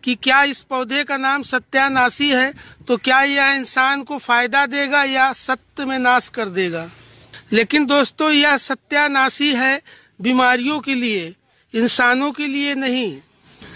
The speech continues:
आज हम इसी पौधे के बारे में आपको बताएंगे कि इसके कितने फायदे हैं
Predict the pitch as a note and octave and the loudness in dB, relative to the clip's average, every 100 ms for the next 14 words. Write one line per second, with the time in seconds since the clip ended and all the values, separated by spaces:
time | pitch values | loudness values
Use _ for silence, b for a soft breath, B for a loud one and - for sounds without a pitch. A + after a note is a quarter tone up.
0 | B - A#3+ C4 C4+ D4 C#4+ - D#4 - | B 0 2 4 4 2 -2 -2 -2 0
1 | C#4 C4 C#4 C4+ B3+ C4 C4 C#4+ C#4 C4 | -2 0 -2 -2 2 2 2 0 2 0
2 | - C#4 B3 B3+ B3 C4 D4 C4 C4 - | 0 -6 -4 0 2 2 0 -2 -4 -6
3 | B B C4 C4 - D4 B3+ B3+ - C#4+ | B B 0 0 0 -4 -2 -4 0 2
4 | C#4 B3 B3 A#3 C#4+ C4+ B3+ | 2 2 2 2 0 2 0